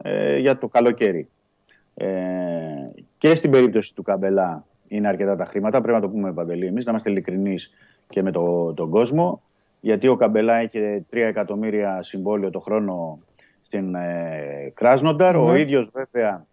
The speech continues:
Speaker 1: ε, κατανοώντας και στις δηλώσεις του, όπως είπε και στο Canal Plus, ε, μπορεί να κλείσει και με το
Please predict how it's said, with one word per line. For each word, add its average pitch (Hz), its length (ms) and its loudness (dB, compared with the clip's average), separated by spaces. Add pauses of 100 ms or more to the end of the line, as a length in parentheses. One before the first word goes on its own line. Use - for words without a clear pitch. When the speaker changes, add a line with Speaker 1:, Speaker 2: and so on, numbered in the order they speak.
(460)
Speaker 1:
ε, 110 180 -6
κατανοώντας 113 840 -2
και 104 160 -4
στις 101 200 -12
δηλώσεις 113 400 0
του, 104 200 -4
όπως 107 200 -6
είπε 104 100 -10
και 101 80 -10
στο 92 220 -8
Canal 98 220 -6
Plus, 101 520 -2 (140)
ε, 90 800 -4 (420)
μπορεί 104 280 0
να 104 120 2
κλείσει 107 380 -4
και 95 140 -2
με 92 140 -2
το 92 160 -6